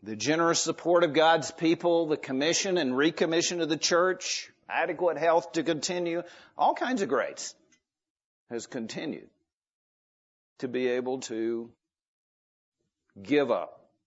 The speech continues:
success to fulfill that kind of stewardship, as it were. So Paul wrote this,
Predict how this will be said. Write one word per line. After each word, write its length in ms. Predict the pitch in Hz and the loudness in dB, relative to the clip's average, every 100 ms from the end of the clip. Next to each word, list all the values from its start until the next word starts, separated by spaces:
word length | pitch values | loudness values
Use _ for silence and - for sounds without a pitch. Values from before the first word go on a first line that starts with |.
| _ _ _ _ | _ _ _ _
success 800 | - 101 - - 143 101 98 - | -12 -10 -8 -4 -2 -2 -4 -10
to 120 | 101 | -12
fulfill 720 | 90 95 98 - 143 78 87 95 | -12 -10 -10 -6 -4 -4 -6 -6
that 220 | 101 - | -6 -6
kind 400 | - 95 87 87 87 _ _ - | -6 -8 -8 -10 -16 _ _ -12
of 140 | 92 | -10
stewardship, 840 | - - 113 107 90 - 64 - _ _ _ _ - | -8 -8 -6 -6 -6 -8 -10 -14 _ _ _ _ -14
as 200 | 90 87 | -12 -12
it 160 | 85 | -12
were. 260 | 80 76 71 _ _ _ _ _ _ _ _ _ _ _ _ _ _ _ _ _ _ _ - | -10 -10 -12 _ _ _ _ _ _ _ _ _ _ _ _ _ _ _ _ _ _ _ -6
So 160 | 202 | -2
Paul 280 | 202 302 269 | 4 6 8
wrote 260 | 220 233 175 | 8 6 6
this, 180 | 170 | 4